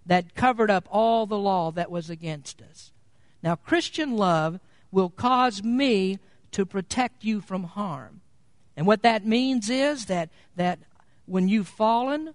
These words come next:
when something goes wrong in your life, that it's my desire to lovingly restore you and not to despitefully expose you. So I want to warn everybody here today, don't be fault finders.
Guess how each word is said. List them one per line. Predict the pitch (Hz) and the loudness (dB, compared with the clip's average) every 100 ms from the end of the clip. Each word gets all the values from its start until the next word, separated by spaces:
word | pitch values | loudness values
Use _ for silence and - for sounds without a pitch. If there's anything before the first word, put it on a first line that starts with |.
| - | -10
when | 180 170 | -6 -4
something | 226 226 214 202 | -2 -2 -2 -4
goes | 190 175 | -6 -6
wrong | 185 226 247 254 | -2 0 0 -2
in | 240 | -2
your | 240 | -2
life, | 233 226 247 254 - _ - - | -2 -2 -2 -6 -12 _ -6 -2
that | 180 | 0
it's | 165 | -2
my | 202 220 247 254 | 0 2 2 2
desire | 240 185 220 214 214 | -2 0 2 2 0
to | - 190 | -4 -8
lovingly | 185 208 226 233 220 214 208 | -2 0 0 0 -2 -2 -2
restore | 180 170 - - 269 320 294 | -4 -6 -6 -6 -4 0 0
you | 208 190 180 196 - - - | 0 2 2 0 -4 -20 -4
and | 190 202 | 0 2
not | 220 254 240 - | 4 4 0 -4
to | 220 | -6
despitefully | 180 185 - - 240 247 - 220 220 - | -6 -8 -6 0 2 0 -4 -4 -4 0
expose | 226 - - - 311 320 226 147 | -2 -2 -4 2 2 2 -6 -8
you. | 117 - - _ - - - - - | -12 -14 -20 _ -20 -20 -20 -18 -2
So | 233 | 0
I | 320 | 2
want | 381 | 2
to | 269 | 0
warn | 262 277 262 | 2 4 4
everybody | 285 262 247 240 | 2 2 2 2
here | 208 214 | 2 0
today, | 180 233 240 165 - - | 0 2 2 0 -8 -2
don't | 180 294 370 | 4 4 6
be | 370 302 | 2 2
fault | - 294 294 | 4 2 2
finders. | - 254 202 143 113 - - | 2 2 2 -2 -8 -12 -20